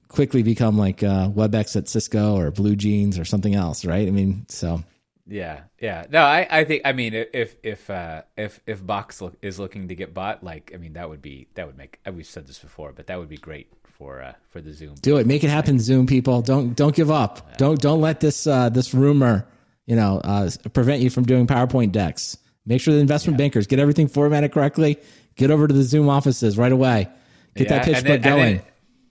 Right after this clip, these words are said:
Speaker 2: I mean, we all use Slack, right? And you're just like, "Oh, just try harder." <laughs> Right? Like <laughs>
Speaker 1: All right, so speaking of Slack, the big news at Slack this week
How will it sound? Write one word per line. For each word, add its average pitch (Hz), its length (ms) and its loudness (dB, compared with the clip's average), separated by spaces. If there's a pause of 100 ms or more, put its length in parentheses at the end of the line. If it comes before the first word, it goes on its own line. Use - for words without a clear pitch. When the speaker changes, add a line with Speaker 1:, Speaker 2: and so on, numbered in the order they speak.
(120)
Speaker 2:
I 131 100 0
mean, 147 220 0
we 147 140 0
all 160 180 4
use 131 260 -4
Slack, 95 460 -8
right? 87 400 -12
And 110 140 -12
you're 107 100 -8
just 107 300 -12
like, 92 320 -10
"Oh, 95 260 -12 (300)
just - 400 -16 (400)
try 80 260 -16
harder." 73 460 -20 (200)
<laughs> - 100 -20 (720)
Right? 85 240 -10
Like 98 200 -10 (840)
<laughs> - 120 -10
Speaker 1:
All 151 80 -2
right, 180 120 0
so 180 100 0
speaking 226 380 0
of 175 80 2
Slack, 117 380 -2
the 143 80 2
big 160 220 2
news 151 280 4
at 131 100 0
Slack 131 300 0
this 175 200 0
week 107 380 0